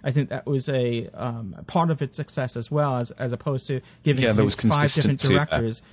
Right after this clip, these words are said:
Speaker 1: It really had a, it, even though it was written by several people,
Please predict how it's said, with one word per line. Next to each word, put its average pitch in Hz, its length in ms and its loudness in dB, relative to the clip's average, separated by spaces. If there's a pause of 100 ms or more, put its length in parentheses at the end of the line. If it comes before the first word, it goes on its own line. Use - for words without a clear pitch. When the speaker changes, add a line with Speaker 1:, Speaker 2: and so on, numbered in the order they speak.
(160)
Speaker 1:
It 127 160 -2
really 143 380 4
had 139 400 0
a, 135 100 -2
it, 131 340 -6 (220)
even 160 200 6
though 151 280 2
it 151 180 -2
was 135 160 -2
written 151 260 0
by 139 180 0
several 190 320 -2
people, 131 480 -4